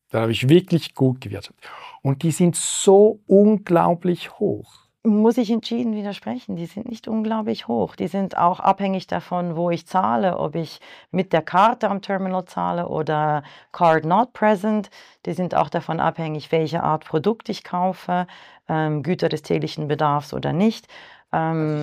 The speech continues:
Speaker 1: kann jetzt
Speaker 2: und es sind auch Beträge, je nach, es ist gestaffelt, oder die Fees sind nicht ein Prozent für einen Betrag, der hund-, fünfzigtausend ist. Also das ist
Speaker 1: Ich glaub, mein Punkt ist jetzt nicht rübergekommen.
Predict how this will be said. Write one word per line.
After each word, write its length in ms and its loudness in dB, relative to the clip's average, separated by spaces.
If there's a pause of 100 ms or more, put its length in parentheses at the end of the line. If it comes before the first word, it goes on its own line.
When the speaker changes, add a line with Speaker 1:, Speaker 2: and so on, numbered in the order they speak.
Speaker 1:
kann 120 -10
jetzt 80 -10
Speaker 2:
und 140 2
es 120 -4
sind 120 2
auch 120 2
Beträge, 960 0
je 180 0
nach, 200 0
es 200 -12
ist 160 -10
gestaffelt, 720 0
oder 180 -4
die 140 -6
Fees 300 -4
sind 160 -6
nicht 300 -4
ein 220 0
Prozent 580 -2 (340)
für 260 0
einen 160 4
Betrag, 460 0
der 240 -2
hund-, 420 -2
fünfzigtausend 840 0
ist. 240 -6
Also 200 -4
das 220 -4
ist 220 -10 (260)
Speaker 1:
Ich 60 -20
glaub, 180 4
mein 180 4
Punkt 300 4
ist 160 2
jetzt 160 2
nicht 220 0
rübergekommen. 920 -2